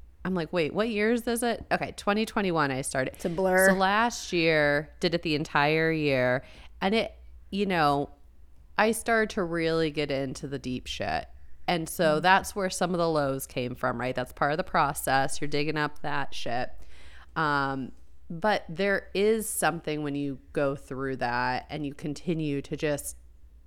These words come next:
Speaker 1: take a step forward. And I do feel like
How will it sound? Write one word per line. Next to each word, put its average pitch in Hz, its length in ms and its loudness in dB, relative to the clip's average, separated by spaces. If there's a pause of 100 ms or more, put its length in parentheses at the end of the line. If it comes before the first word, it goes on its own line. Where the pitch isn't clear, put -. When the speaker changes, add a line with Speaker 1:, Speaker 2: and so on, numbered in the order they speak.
Speaker 1:
take 151 380 0
a - 80 -6
step - 360 -6
forward. 147 760 -2 (600)
And 156 460 2
I 165 100 -2
do 190 280 -2
feel 175 460 -2
like 143 480 -2